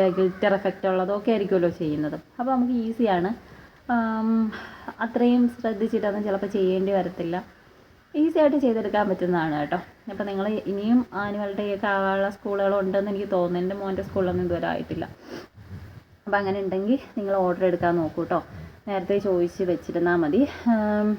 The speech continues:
ഒരുവിധം സ്കൂളുകളിലൊക്കെ കഴിഞ്ഞു എന്ന് തോന്നുന്നു അല്ലേ? ഞാനിതിന് ഒത്തിരി നാൾ മുന്നേ പറഞ്ഞതല്ലേ നമുക്ക് ഓർഡർ എടുക്കാൻ പറ്റും.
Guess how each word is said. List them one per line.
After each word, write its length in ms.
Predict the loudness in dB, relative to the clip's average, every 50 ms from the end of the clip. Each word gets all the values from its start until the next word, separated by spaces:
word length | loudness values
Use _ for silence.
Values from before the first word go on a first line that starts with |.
| -4 -10 -20 _ _ -20 _ _ _ _ _ -8
ഒരുവിധം 420 | -6 -4 -2 -2 -2 0 0 -2 -2
സ്കൂളുകളിലൊക്കെ 560 | -4 -4 -2 -2 0 0 0 0 0 -2 -2
കഴിഞ്ഞു 400 | 0 0 0 0 0 0 0 0
എന്ന് 140 | 2 2 0
തോന്നുന്നു 180 | 0 0 -2
അല്ലേ? 160 | -2 -2 -2
ഞാനിതിന് 380 | 0 2 4 6 6 8 6 4
ഒത്തിരി 440 | 4 2 -2 -4 -4 -4 -2 -2 -2
നാൾ 200 | 0 0 0 0
മുന്നേ 340 | 2 2 2 2 2 2 2
പറഞ്ഞതല്ലേ 500 | 2 2 2 2 2 2 2 0 0 -2 -6 -8 -12 -18 -18 -18 -20 -20 _ -10
നമുക്ക് 180 | -6 -2 2 6
ഓർഡർ 260 | 6 6 6 6 4
എടുക്കാൻ 360 | 2 2 2 2 0 0 2
പറ്റും. 320 | 2 0 0 -2 -6 -10